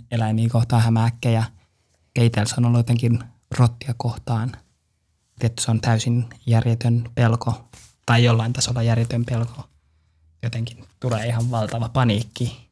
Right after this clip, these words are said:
mut sitten ehkä se just mun käsitys muuttui vähän tässä hiljattain ja tietty varmasti kun on syventynyt veganismiin, mutta just mä näin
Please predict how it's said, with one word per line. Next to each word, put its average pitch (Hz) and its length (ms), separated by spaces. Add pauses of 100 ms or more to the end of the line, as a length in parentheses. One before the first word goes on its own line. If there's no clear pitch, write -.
(240)
mut 117 160
sitten 117 440 (300)
ehkä - 240
se 117 220 (160)
just - 380 (920)
mun 131 160
käsitys 120 480
muuttui 117 400
vähän 117 340
tässä - 280
hiljattain 113 600
ja 110 100
tietty 113 300
varmasti 113 440
kun 120 160
on 120 120 (260)
syventynyt 117 720
veganismiin, 120 600
mutta 120 260
just 110 180
mä 123 80
näin 117 260